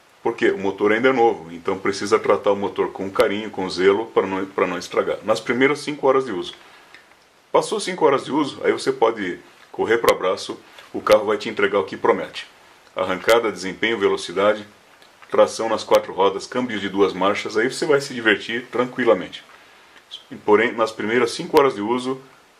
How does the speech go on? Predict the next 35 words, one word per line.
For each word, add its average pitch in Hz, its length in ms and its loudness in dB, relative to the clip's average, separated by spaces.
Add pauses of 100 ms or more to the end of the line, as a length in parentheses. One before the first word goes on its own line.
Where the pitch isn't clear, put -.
rode 113 300 0
devagar, 107 480 2
não 123 160 2
exceda 127 480 -2
em 107 80 -6
giro, 117 480 -2 (680)
não 110 220 0
execute 117 560 -2
altas 113 460 4
rotações, 104 560 -2
não, 127 240 0 (360)
não 120 140 4
puxe 185 420 -6
o 170 40 -2
motor 131 340 2
até 131 200 -2
o 127 40 -2
limite, 98 420 -8 (500)
porque 101 200 -6
ele 107 120 2
ainda 107 160 4
é 101 40 6
novo 120 480 2 (220)
e 107 80 -16
corre 113 300 4
o, 104 200 -4 (120)
corre 135 340 4
o 123 60 -4
risco 113 320 -10
de 123 80 -6
fazer 107 320 -2
ele 113 100 -2
ferver, 87 420 -2 (460)
tá - 80 -10
ok? 123 320 -2